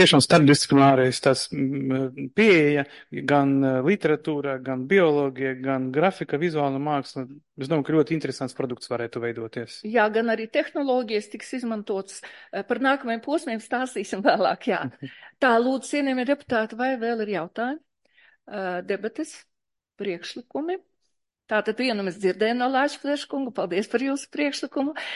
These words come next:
Speaker 2: Jā, lūdzu, cienījamie dep-, deputāti, ja ir vairs jautājumu nav, tad piedāvāju, eh, balsot par šo lēmumu projektu. Kas par?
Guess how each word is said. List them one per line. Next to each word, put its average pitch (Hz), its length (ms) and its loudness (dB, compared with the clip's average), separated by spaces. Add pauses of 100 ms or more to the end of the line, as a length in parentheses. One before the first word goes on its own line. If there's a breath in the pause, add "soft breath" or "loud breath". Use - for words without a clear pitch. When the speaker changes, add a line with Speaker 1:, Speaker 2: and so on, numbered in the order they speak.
Speaker 2:
Jā, 262 200 6
lūdzu, 254 360 4
cienījamie 226 440 2
dep-, 262 240 2
deputāti, 214 800 0 (100)
ja 202 160 0
ir 208 140 -2
vairs 208 260 0
jautājumu 185 640 -2
nav, 233 280 0
tad 233 200 -2
piedāvāju, 190 1040 0
eh, - 640 -8
balsot 202 540 0
par 285 100 -4
šo 262 240 0
lēmumu 254 400 2
projektu. 233 460 -4
Kas - 200 -6
par? 190 300 -2